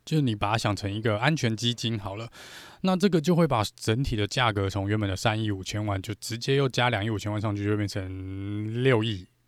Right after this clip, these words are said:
欧元的一个，呃，呃，交易啦，是一个金额，就是要买下 Sauber 的股权。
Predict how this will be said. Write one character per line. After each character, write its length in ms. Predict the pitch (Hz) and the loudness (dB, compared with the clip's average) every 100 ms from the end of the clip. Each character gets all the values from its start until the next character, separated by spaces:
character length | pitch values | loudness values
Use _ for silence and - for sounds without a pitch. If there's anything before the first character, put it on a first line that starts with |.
| _ _ _ | _ _ _
欧 200 | 117 110 | -2 0
元 180 | 104 90 | 0 -2
的 300 | 98 95 101 | -4 -4 -6
一 100 | 101 | -12
个， 180 | - 101 95 95 92 95 | -6 -6 -6 -10 -10 -8
呃， 460 | 104 92 92 92 95 _ - - - - - - _ _ | -8 -6 -8 -10 -14 _ -20 -20 -20 -20 -20 -20 _ _
呃， 280 | - 139 127 | -2 2 2
交 260 | - 143 151 | 2 2 4
易 140 | 156 | 2
啦， 180 | 107 95 | 2 2
是 80 | 104 | 0
一 20 | |
个 80 | 120 | 0
金 340 | 110 135 156 135 | -2 0 2 2
额， 220 | 101 92 | 0 -2
就 140 | 117 | -2
是 80 | 113 | 0
要 80 | 110 | 0
买 180 | 101 87 | -2 -2
下 180 | 127 | -2
Sauber 380 | 107 107 107 101 | -2 0 -2 -2
的 100 | 95 | -6
股 220 | - 113 - | -6 -10 -10
权。 200 | - 107 | -8 -8